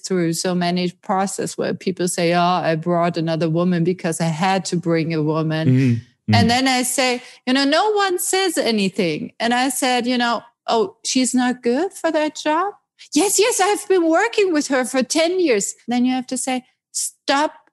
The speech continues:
Speaker 1: everything you said up front, because you're, you're harming this woman, because everyone in the room is just saying he had to bring her.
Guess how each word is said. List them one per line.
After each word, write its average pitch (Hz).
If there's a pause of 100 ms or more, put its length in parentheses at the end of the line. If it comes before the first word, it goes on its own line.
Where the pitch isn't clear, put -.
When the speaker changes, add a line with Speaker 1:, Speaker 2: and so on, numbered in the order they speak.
(160)
Speaker 1:
everything 277
you 269
said 262 (340)
up 247
front, 240 (640)
because 285
you're, 277
you're 254
harming 254
this -
woman, 320 (340)
because 247
everyone 277
in 277
the 254
room 220
is 240
just 240
saying 240
he 262
had 262
to 285
bring 320
her. 170